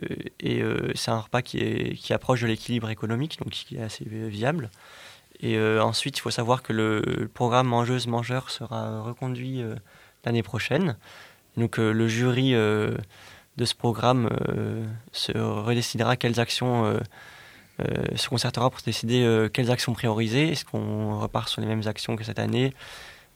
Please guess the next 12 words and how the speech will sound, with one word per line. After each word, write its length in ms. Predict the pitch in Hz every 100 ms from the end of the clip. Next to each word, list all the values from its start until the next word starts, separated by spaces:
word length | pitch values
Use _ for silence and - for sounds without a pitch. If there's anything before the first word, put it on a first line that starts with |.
| -
Euh, 40 |
est-ce 180 | - -
qu'on 460 | - 113 110 110 110
essaye 280 | 107 120 110
de 360 | 107 107 123
se 140 | 110 -
concentrer 440 | 117 - 113 123
plus 240 | - - 127
sur, 280 | - 120 110
euh, 220 | 110 107
quelques 500 | - 107 - 104 104
actions, 480 | - - 120 120